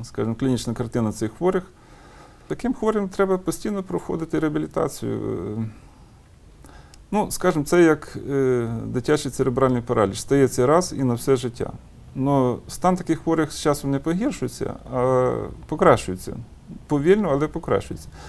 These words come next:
Тому що нервові клітини кажуть, що вони хоч, е, ніби як не відновлюються, хоча зараз є дані, що таки відновлюються, ну, повільніше набагато.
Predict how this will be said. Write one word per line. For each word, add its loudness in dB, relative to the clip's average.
Тому -2
що 6
нервові 4
клітини 0
кажуть, 2
що -6
вони 0
хоч, -4
е, -2
ніби -2
як -2
не -2
відновлюються, 0
хоча -2
зараз 2
є 2
дані, 2
що -8
таки -10
відновлюються, -4
ну, -4
повільніше 0
набагато. -4